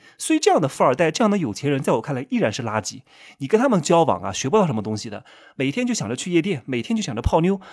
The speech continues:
啊，每天就想着惹是生非，每天就开个豪车，咣开过去，你们都听过吧？啊，这个车也不怎么样，也不是他买的，他老爸给他钱买的啊，房子也不是他挣钱买的，他老爸给他买的，搞那种生怕别人不知道他开豪车，吵死了在路上。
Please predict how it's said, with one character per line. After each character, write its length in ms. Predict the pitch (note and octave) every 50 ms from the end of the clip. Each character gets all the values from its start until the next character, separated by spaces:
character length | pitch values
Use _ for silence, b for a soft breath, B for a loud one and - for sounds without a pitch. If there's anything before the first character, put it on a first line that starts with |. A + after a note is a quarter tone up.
| B B
啊， 120 | B A#2+ B2
每 140 | B2 A#2
天 140 | A#2 - A3
就 80 | G#3+ G#3
想 120 | - B2+
着 80 | G#2 A#2+
惹 140 | B2 G#2+ F#2
是 80 | -
生 180 | - - F#3 F3+
非， 220 | E3 G#3 G3+ G#3 B B B B B
每 100 | C3 B2
天 140 | - G#3
就 40 | F#3+
开 160 | E3 - -
个 80 | F#3 D#3
豪 200 | - - - A2+
车， 160 | - - F3
咣 920 | D#3 - E3 F3 G#3 G3 G3+ G3+ G3+ F#3+ F#3 F#3 F3+ F3 E3+ E3 D#3+ D3 C3+
开 140 | - C3+
过 100 | B2 B2
去， 120 | G#2+ - -
你 60 | -
们 100 | G#2+ G#2+
都 60 | G#2+ A#2
听 160 | - C3 A2
过 100 | A2+ A2
吧？ 140 | G#2 G2 - _ _ _ _ _ _
啊， 220 | A2 G#2 G2 G2+ _ _ _ _ _ _ _ _ _
这 80 | - D3
个 80 | C#3
车 160 | C#3 - - D#3
也 80 | B2
不 80 | A#2 -
怎 80 | -
么 80 | G2+ G#2
样， 160 | A#2+ C3 B2 A#2+
也 80 | G#2+
不 120 | G2+ - C3+
是 60 | B2
他 100 | D3+ C#3+
买 180 | B2+ F#2+ F#2
的， 200 | F#2 G2 A2+ C#3 _ b b b b b b
他 100 | b -
老 100 | A#2 G#2+
爸 140 | - C3 B2+
给 80 | G#2 F#2
他 100 | G2+ G2+
钱 160 | - - G#2
买 160 | G#2+ G2 -
的 100 | - - - _ _
啊， 220 | _ - A2 A2 A2 b b b b b b
房 280 | - - A#2 A2+ C#3+
子 60 | F3
也 80 | D#3+ B2
不 80 | G2+ A2+
是 60 | A#2+
他 100 | A#2+ C#3
挣 160 | C3 C#3+ B2+
钱 140 | G2+ G#2 A2+
买 180 | A2+ F2+ F2+
的， 140 | F2 G2+ A2+ - b b b b b
他 100 | - D#3+
老 100 | B2+ G#2+
爸 140 | G2+ C3 C3+
给 80 | A2+ G2
他 100 | G#2 A2+
买 200 | G#2+ F#2+ F#2 -
的， 120 | A#2 - b b b b b b
搞 160 | b - - G#2+
那 100 | A#2+ B2+
种 200 | A#2 G#2+ G2 G2+ b b b
生 240 | b - - B3 A#3+
怕 180 | - - D#3+
别 120 | C#3 B2 A#2
人 80 | A#2+
不 20 | A#2+
知 60 | C3+
道 80 | A#2+
他 40 | A#2+
开 160 | A#2+ - B2+
豪 220 | A#2+ - - A2+ A2+
车， 180 | - - C3 B2+ -
吵 340 | - - - - A#2 G#3
死 220 | B3+ - - - A3+
了 80 | G3+
在 120 | F#3+ - A#2
路 140 | G#2+ G#2+ G2
上。 240 | - - - -